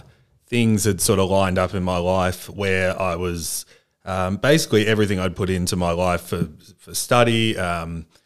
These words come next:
I'd, I'd gotten my degree. I was working a corporate job at this point in the pharmaceutical industry. And this was just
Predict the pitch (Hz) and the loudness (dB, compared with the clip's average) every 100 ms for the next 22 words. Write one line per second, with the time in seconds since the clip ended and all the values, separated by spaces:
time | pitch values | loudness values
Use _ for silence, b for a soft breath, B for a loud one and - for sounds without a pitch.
0 | _ _ _ 82 87 82 - 90 95 104 | _ _ _ -10 -10 -12 -10 -6 0 0
1 | 101 95 90 92 113 117 117 98 95 85 | 2 -2 -2 2 4 6 4 2 0 -2
2 | 92 104 95 101 95 95 90 - 85 - | -8 -8 -2 0 0 -2 -4 -4 -6 -4
3 | 120 131 113 127 - 147 143 98 98 92 | 2 4 2 -2 -2 -2 -2 -2 -4 -4
4 | - 95 87 110 107 104 98 98 92 98 | -2 -2 -2 -2 -2 0 0 -2 -2 0
5 | 95 92 b b b b 131 147 139 123 | 0 -2 b b b b 2 4 4 2
6 | 92 104 98 - | 2 0 0 -2